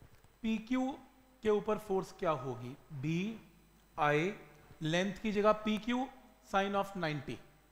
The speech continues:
Answer। फिर क्यू आर की जगह क्या होगी?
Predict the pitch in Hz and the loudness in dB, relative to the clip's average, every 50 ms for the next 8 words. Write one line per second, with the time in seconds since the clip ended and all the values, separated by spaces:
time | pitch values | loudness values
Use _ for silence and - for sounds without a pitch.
0 | _ _ _ _ _ _ _ _ _ _ - _ - 143 127 117 - - - - | _ _ _ _ _ _ _ _ _ _ -20 _ -12 -12 -10 -10 -12 -16 -20 -20
1 | - - _ _ _ _ _ _ _ _ _ _ _ _ _ _ _ _ _ _ | -20 -20 _ _ _ _ _ _ _ _ _ _ _ _ _ _ _ _ _ _
2 | _ _ - - - - 240 247 254 277 - - - - - - _ - - 226 | _ _ -20 -8 -2 0 2 2 0 -2 -6 -10 -16 -20 -20 -20 _ -6 -2 2
3 | 220 214 202 202 202 196 208 202 202 190 196 190 190 - 196 202 190 190 185 185 | 4 6 6 6 6 2 -2 -2 0 0 0 0 0 0 0 2 2 2 0 0
4 | 185 196 | -2 -4